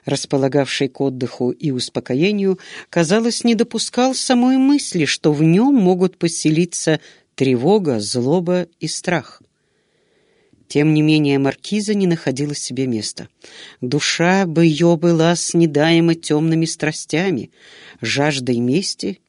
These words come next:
и недобрыми предчувствиями. Слугам было приказано в любое время доложить ей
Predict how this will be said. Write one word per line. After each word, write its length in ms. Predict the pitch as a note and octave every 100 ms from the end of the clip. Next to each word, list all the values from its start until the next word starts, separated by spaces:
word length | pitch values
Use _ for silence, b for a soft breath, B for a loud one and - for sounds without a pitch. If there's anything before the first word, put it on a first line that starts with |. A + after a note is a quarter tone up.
| _ _
и 100 | D#3+
недобрыми 680 | D#3+ C#3 C3 C#3 D#3 F#3+ F#3
предчувствиями. 960 | - F#3+ - A2 - - A2+ A2+ - _ _ _ _ _ _ B B B B B
Слугам 640 | - - F#3 A#3+ G3 F#3
было 220 | D#3 F#3 F3
приказано 680 | F3+ E3 F3 F3 E3+ E3+
в 40 | E3
любое 420 | E3+ E3+ F#3+ F#3
время 380 | E3 D#3+ D#3+ D#3
доложить 560 | C#3+ C#3+ C3 D3+ D3+
ей 180 | F3+ F3+